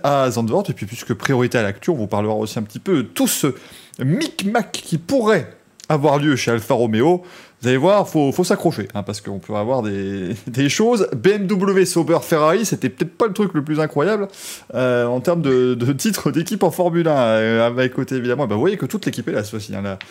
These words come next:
la Dream Team Next Gen était présente. Et bonsoir Manu, comment ça va ?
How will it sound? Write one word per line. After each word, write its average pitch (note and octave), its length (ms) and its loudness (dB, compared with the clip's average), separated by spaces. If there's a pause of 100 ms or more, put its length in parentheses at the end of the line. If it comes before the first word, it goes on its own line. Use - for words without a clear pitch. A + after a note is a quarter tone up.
(180)
la B2+ 100 -2
Dream G3+ 340 0
Team A3+ 220 0
Next G3+ 220 2
Gen G#3 80 6
était F#3+ 180 2
présente. E3+ 480 0
Et F#3+ 60 6
bonsoir C3+ 640 0
Manu, C#3+ 320 0 (120)
comment F#3+ 180 -2
ça E3 100 -4
va ? D#3 160 -2